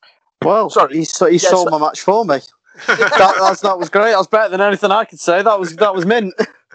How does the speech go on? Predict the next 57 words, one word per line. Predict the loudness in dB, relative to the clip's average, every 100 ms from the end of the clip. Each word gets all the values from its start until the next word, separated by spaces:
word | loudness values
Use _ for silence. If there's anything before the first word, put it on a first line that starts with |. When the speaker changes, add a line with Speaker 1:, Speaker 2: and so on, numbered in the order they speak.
| -20 -6
Speaker 2:
So | 2
I'm | 2 2
trying | 2 0
to | -2
stick | -12 -6
up | -4 -2
for | -2
everyone | -2 -4 -8 -8
here, | -8 -12 -12 -12
'cause, | -8 -8 -4
like, | -2 -2 -4
you | -4
know, | -2 0
um, | 0 -2 -4 -18 -20 _ -6
'cause | -6 -2
Speaker 1:
Do |
you | 0
Speaker 2:
my, | 0
Speaker 1:
remember | 0 -2
Speaker 2:
my |
Speaker 1:
before | 0 0 0
when | 0
I |
said | -6 -6
I | -6
was | -6
the | -10
Brock | -10 -8 -6
Lesnar? | -8 -8 -18 -20 _
You're, | -12 -10 -8
you're | -6 -4
definitely | -6 -10 -12 -12
being | -10 -8
my | -6 -8
Paul | -10 -8
Heyman | -8 -10 -8
right | -8 -6
now, | -6
and | -6
I, | -6
I, | -4 -6 -6 -8
I | -4
appreciate | -4 -4 -6 -6 -6
this | -6 -8
highly. | -6 -4 -6 -8 -14 -12 -10 -6 -8 -6 -8 -8 -12 _ -8
<laughs> | -8 -8 _ _ -20 -20 -20 -6
Speaker 2:
Well, | 0 2 4
I'll, | 2 2
I'll | 0
certainly | 0 0 0 -2
stick | -12 -10 -8
up | -8
for | -10
the | -10
next, | -8 -10 -10 -6
uh, | -6
match, | -4 -8 -10 -20